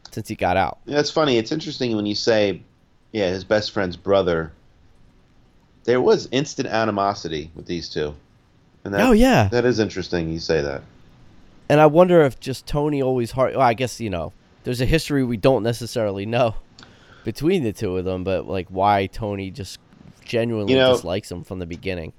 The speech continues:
Speaker 2: I think a pretty good explanation for this is, this is between season one and season two, and David Chase says, "We need a villain this season."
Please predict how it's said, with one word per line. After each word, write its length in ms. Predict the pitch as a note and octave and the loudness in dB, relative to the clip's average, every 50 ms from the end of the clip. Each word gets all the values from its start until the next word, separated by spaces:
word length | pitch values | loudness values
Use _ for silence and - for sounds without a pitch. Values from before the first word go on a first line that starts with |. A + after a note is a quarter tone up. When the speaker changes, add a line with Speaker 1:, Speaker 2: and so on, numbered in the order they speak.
| - - | -4 -2
Speaker 2:
I 100 | C3 D3+ | -2 0
think 220 | D3 - D#3+ C#3 | 0 0 0 0
a 80 | C3+ A#2 | 0 -2
pretty 260 | - - C#3 B2 A#2+ | -2 -4 -4 -4 -2
good 140 | A2 A2+ G#2+ | 0 2 2
explanation 520 | G#2 G#2 - - G#2 G2+ G2 - - F#2+ | 0 0 -2 -6 -6 -6 -6 -6 -8 -10
for 160 | - - G2 F#2+ | -8 -6 -4 -2
this 240 | F#2+ F#2+ F#2 F#2 - | -2 -2 -2 -4 -6
is, 460 | F#2 F#2+ F2+ F2+ F#2 F2+ - - - - _ _ _ _ _ _ _ _ _ _ _ _ _ _ _ _ _ _ - | -4 -2 -2 -2 -4 -4 -8 -12 -14 -16 _ _ _ _ _ _ _ _ _ _ _ _ _ _ _ _ _ _ -2
this 300 | G#2+ A#2+ B2 B2 - - | 2 2 2 2 2 2
is 560 | B2 A#2 A2+ A2 A2 G2+ F#2+ - - - - _ _ _ _ _ _ _ - | 4 4 4 4 2 0 -4 -8 -10 -12 -14 _ _ _ _ _ _ _ -16
between 300 | A2 - - B2 A#2 G#2 | -16 -10 -6 -4 -4 -4
season 340 | - - C3+ C3 A2+ A#2+ A2+ | -2 0 2 2 2 2 2
one 140 | A2 A2 A2 | 2 2 0
and 100 | G2 - | 0 -2
season 320 | - A#2+ G#2+ G2 G#2 F#2+ | -2 -2 -2 -2 -4 -4
two, 440 | F#2+ - C3 B2 A2+ G#2+ G#2 G2+ G2+ | -2 2 4 6 6 6 6 4 2
and 100 | G2+ G2 | 0 0
David 260 | - G#2+ G#2+ G2+ G2+ | 2 2 2 2 0
Chase 320 | - - A#2 A2 G#2+ G#2+ - | -2 0 2 2 2 0 0
says, 420 | - A2 G2+ G2 F#2+ F2+ - - | 2 2 4 4 2 0 -2 -8
"We 100 | - A2 | -6 -4
need 140 | A2 A2 G2 | -2 -2 -2
a 60 | F#2+ | -2
villain 300 | F2+ G2+ G#2+ G2+ G2+ F#2 | 0 0 2 2 0 0
this 160 | E2+ E2+ E2 | -2 -6 -6
season." 380 | - E2+ D#2+ D#2 D2 D2 D#2 D2+ | -6 -8 -8 -8 -10 -12 -16 -18